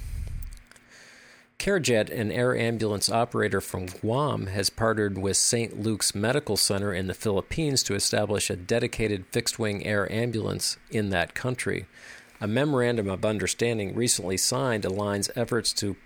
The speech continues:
procure a medically configured West Wind jet capable of long-distance medevac transports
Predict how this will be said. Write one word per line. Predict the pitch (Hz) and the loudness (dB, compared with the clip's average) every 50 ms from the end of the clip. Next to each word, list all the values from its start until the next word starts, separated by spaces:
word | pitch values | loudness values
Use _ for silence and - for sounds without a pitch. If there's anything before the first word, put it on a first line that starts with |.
| - - - - - - - - | -20 -20 -20 -20 -20 -20 -8 -2
procure | - 113 107 - - - 147 143 131 113 | 0 0 0 0 0 0 2 2 4 4
a | 101 | 4
medically | 98 104 117 123 123 - - 117 107 | 2 2 2 2 0 0 0 -2 -2
configured | - 110 101 - - - 117 104 107 104 101 95 98 95 92 | -2 -4 -6 -6 -4 -4 -4 -2 0 0 0 0 -2 -4 0
West | 104 113 117 - - - - | 2 2 4 2 2 0 0
Wind | 113 110 107 104 98 - | -2 -2 -2 -2 -2 0
jet | - 117 117 117 - - | 2 2 2 0 -2 -6
capable | - - 107 104 - - 98 101 101 98 104 98 - | -6 -4 -4 -4 -4 -4 -6 -4 -4 -4 -2 -2 -2
of | 92 87 98 | -2 -2 -2
long-distance | 98 104 110 117 120 117 101 110 101 - - 107 104 107 - - | -2 -2 0 -2 -2 -2 -2 -2 -2 -2 -2 -2 -2 -2 -4 -4
medevac | - 98 101 101 101 101 101 98 - - | -2 0 0 0 0 0 0 -2 -2 -4
transports | - - - 117 120 113 - - - 101 98 104 - - | -6 -4 -2 -2 0 -2 -2 -2 -2 -2 -2 -2 -4 -8